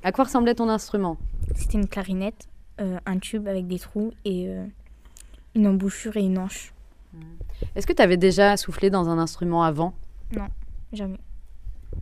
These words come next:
Speaker 1: Qu'est-ce qu'on ressent la première fois qu'on souffle dans un instrument avant ?
Speaker 2: C'est bizarre, hein, on faisait des canards.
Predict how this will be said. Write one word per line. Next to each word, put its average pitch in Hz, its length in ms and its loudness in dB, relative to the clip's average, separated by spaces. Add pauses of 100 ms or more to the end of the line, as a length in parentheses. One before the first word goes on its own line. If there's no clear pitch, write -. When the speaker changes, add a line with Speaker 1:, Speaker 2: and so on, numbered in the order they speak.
(220)
Speaker 1:
Qu'est-ce - 160 -2
qu'on 233 100 4
ressent - 240 2
la 202 120 8
première 185 360 2
fois 214 140 8
qu'on 185 160 2
souffle 175 240 2
dans 160 180 6
un 160 80 6
instrument 165 400 6
avant ? 156 280 6 (600)
Speaker 2:
C'est - 180 -2
bizarre, 240 440 2
hein, 214 140 0
on 202 60 6
faisait 196 320 6
des 190 160 4
canards. 220 580 2